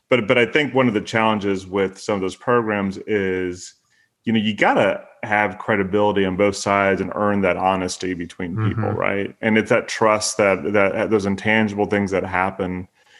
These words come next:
Speaker 1: Um, and, um, and so,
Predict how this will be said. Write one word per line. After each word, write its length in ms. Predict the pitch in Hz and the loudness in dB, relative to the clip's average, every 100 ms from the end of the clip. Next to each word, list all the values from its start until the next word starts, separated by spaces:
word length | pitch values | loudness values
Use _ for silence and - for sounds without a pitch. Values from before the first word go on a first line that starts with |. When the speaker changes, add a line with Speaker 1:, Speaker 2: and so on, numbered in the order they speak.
| _ _ | _ _
Speaker 1:
Um, 760 | - 113 101 98 95 95 92 - | -2 2 2 2 0 -2 -6 -8
and, 460 | - 107 104 98 98 | -2 0 2 2 2
um, 560 | 98 95 95 92 90 - _ _ - | 0 0 -2 -6 -10 -18 _ _ -6
and 160 | 113 113 | -2 -2
so, 640 | - 123 113 107 101 92 | -2 0 2 2 2 -2